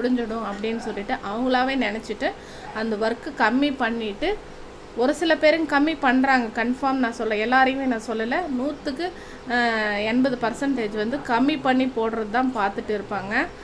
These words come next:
ஆ, எல்லாரையுமே நான் தப்பு சொல்ல கிடையாது. ஒரு சிலருங்க வந்து நான், நான் நிறைய சொல்லியிருக்கேன். நான் எங்க ஊ-, எங்க ஊரை விட இன்னும் கொஞ்சம் தள்ளி ஊர்ல வந்து நான் போட்டுட்டு வந்திருக்கேன் ஒர்க்கு வந்து. அந்த மாதிரி ஊர்ல போடும்போது கரெக்டா நாம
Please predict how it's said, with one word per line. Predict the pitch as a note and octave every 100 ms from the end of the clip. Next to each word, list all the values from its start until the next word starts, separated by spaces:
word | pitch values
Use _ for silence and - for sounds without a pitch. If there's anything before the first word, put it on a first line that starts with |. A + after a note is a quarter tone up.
| - - A3
ஆ, | A3+
எல்லாரையுமே | A3+ A#3 C#4+ C#4+ C#4+ C#4+
நான் | A#3+ G#3
தப்பு | G#3+ B3+
சொல்ல | B3 A3
கிடையாது. | A3 G#3+ G3+ G3 F#3+ D4 A3+
ஒரு | A#3+ A#3+
சிலருங்க | B3+ A#3+ A#3 A3+ A3+
வந்து | G#3+ A3 D4
நான், | B3+ A3+ A3 G#3+ - - - -
நான் | A#3+ B3 B3
நிறைய | A#3 C#4+ E4+ -
சொல்லியிருக்கேன். | C4+ C4 C#4+ A3+ B3+
நான் | C#4 A#3+ A3+ G#3+ G#3 G#3+ - - -
எங்க | A#3+ C4+ D#4
ஊ-, | E4 D4+ C#4 -
எங்க | A#3 C4+ D4+
ஊரை | D4 D4+ D4
விட | C4 C#4
இன்னும் | E4+ C#4 C4
கொஞ்சம் | B3+ C4+ C#4+
தள்ளி | C4+ A#3+ C4
ஊர்ல | C4+ C4+ B3+
வந்து | A3 G#3+ A#3+ G#4 - - -
நான் | B3 A#3+
போட்டுட்டு | B3+ C4 D4 C4
வந்திருக்கேன் | G#3 A#3+ B3+ A3+ G#3+
ஒர்க்கு | G#3+ G#3 B3
வந்து. | A3 G#3+ B3 F#4+ -
அந்த | A#3+ D#4
மாதிரி | F4 D#4+ D#4
ஊர்ல | C#4 C4+ B3
போடும்போது | B3 A#3+ B3 A#3 C#4 C4+
கரெக்டா | A3 A#3 A#3 C4+
நாம | B3+ A3